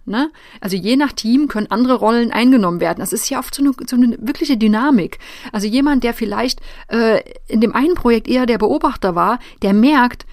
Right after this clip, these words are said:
dass er plötzlich auch ein wunderbarer Koordinator sein kann, wenn es ein anderes Umfeld gibt. Ähm, also auch da, dieses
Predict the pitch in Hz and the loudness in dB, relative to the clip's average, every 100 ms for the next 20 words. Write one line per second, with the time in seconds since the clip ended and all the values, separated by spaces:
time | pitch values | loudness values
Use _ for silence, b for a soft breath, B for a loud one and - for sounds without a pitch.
0 | b 214 240 233 240 220 - 190 196 285 | b -8 -8 -6 -6 -4 -4 -2 2 2
1 | 208 208 196 - 202 190 185 220 269 196 | 2 0 -2 0 0 2 0 0 -2 -2
2 | 175 208 240 247 240 185 190 233 214 196 | -2 -2 0 0 -2 -2 2 2 0 -4
3 | 180 185 175 - 233 - - - - - | -4 -2 -4 -2 -2 -2 -6 -6 -12 -12
4 | - B B B 190 190 190 - 202 - | -20 B B B 0 0 0 -4 -4 -4
5 | - 202 226 180 - - - _ - - | -6 -6 -4 -8 -14 -20 -20 _ -20 -20
6 | - - 196 185 196 | -20 -16 -10 -8 -8